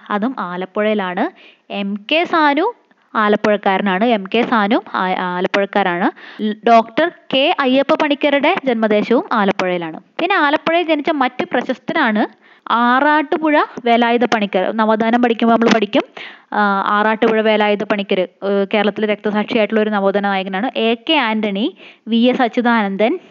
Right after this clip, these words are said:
കുര്യാക്കോസ് ഏലിയാസ് ചാവറ, ശ്രീകുമാരൻ തമ്പി. ഈ കുര്യാക്കോസ് ഏലിയാസ് ചാവറയെ പറ്റിയിട്ടും നമ്മൾ പഠിക്കും. ആ, ശ്രീകുമാരൻ തമ്പി തുടങ്ങിയവരൊക്കെ ആലപ്പുഴയിൽ ജനിച്ച പ്രശസ്തരാണ്.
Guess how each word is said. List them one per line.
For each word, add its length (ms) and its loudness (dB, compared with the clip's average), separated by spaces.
കുര്യാക്കോസ് 600 2
ഏലിയാസ് 500 2
ചാവറ, 500 2
ശ്രീകുമാരൻ 520 2
തമ്പി. 140 -2
ഈ 40 0
കുര്യാക്കോസ് 600 0
ഏലിയാസ് 300 2
ചാവറയെ 300 0
പറ്റിയിട്ടും 340 -2
നമ്മൾ 200 0
പഠിക്കും. 460 -4
ആ, 380 -6
ശ്രീകുമാരൻ 640 0
തമ്പി 200 2
തുടങ്ങിയവരൊക്കെ 640 0
ആലപ്പുഴയിൽ 640 2
ജനിച്ച 360 -2
പ്രശസ്തരാണ്. 720 -2